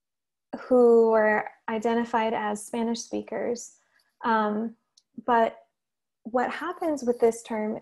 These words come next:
is because it was created by the government, because it was created by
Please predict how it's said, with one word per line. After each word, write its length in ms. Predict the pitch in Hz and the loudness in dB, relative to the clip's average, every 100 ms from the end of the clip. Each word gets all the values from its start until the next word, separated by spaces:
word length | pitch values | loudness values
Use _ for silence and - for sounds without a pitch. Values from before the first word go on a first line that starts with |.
| - | -8
is 320 | - 226 214 214 | 0 2 2 -2
because 380 | 233 - 311 | -10 -2 0
it 120 | 339 339 | 2 0
was 100 | 330 | -2
created 640 | - - 254 226 220 220 214 | -4 -4 0 2 2 0 -4
by 200 | 196 196 | -6 -6
the 140 | 202 | -4
government, 460 | 226 208 208 202 202 | -4 -2 -4 -6 -6
because 300 | 220 220 214 | -8 -6 -4
it 100 | 226 | -4
was 160 | 220 214 | -4 -8
created 540 | - 233 220 208 202 | -6 -2 0 -2 -6
by 360 | 208 202 202 | -6 -6 -6